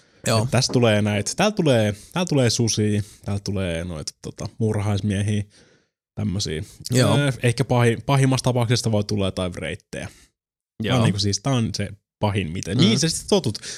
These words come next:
Speaker 2: Varmaan joku seitsemän tuntia vedät sitä about samaa luokkaa. Jossain
Speaker 1: Mm.
Speaker 2: vaiheessa rupeat pätkiin niitä silleen aika hyvällä tahdilla, että pari hittiä sinne sun tänne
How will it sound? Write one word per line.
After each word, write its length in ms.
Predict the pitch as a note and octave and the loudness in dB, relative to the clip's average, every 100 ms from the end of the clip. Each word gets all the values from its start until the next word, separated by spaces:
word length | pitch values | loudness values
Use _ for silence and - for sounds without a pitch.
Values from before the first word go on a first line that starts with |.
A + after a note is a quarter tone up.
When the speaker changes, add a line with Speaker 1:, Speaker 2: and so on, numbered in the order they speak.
| - | -2
Speaker 2:
Varmaan 280 | C#3+ D#3 D3+ | 0 2 2
joku 160 | D3 C3+ | 2 2
seitsemän 480 | C#3 B2 - G#2 | 2 2 0 0
tuntia 340 | F#2+ G#2 F#2 F2 | -2 -4 -4 -2
vedät 200 | D#2+ G2 | -2 -4
sitä 160 | - | -6
about 240 | G2 F2+ - | -6 -6 -6
samaa 300 | G2+ F#2+ C2+ - | -6 -6 -6 -6
luokkaa. 300 | G2+ - G3 | -8 -4 -2
Jossain 220 | A3+ A3 | 2 4
Speaker 1:
Mm. 20 | |
Speaker 2:
vaiheessa 200 | G3+ E3 F#3 | 4 2 0
rupeat 260 | F3 E3 | 0 2
pätkiin 380 | D#3+ D3+ C3+ A#2+ | 0 2 2 2
niitä 180 | A#2 - | 2 0
silleen 200 | A2+ A2+ | 0 0
aika 140 | A2+ | 2
hyvällä 220 | A2+ A2 G#2+ | 2 2 0
tahdilla, 500 | G2 G2+ - - F2 | -2 -4 -6 -6 -8
että 200 | - - - - - - - | -12 -16 -16 -18 -20 -10 0
pari 200 | B2+ A2+ | 4 4
hittiä 320 | G#2 - G#2 | 2 0 0
sinne 120 | G#2 G#2 | 0 0
sun 180 | A2 G#2 | -2 -2
tänne 300 | G2 E2 | -2 -2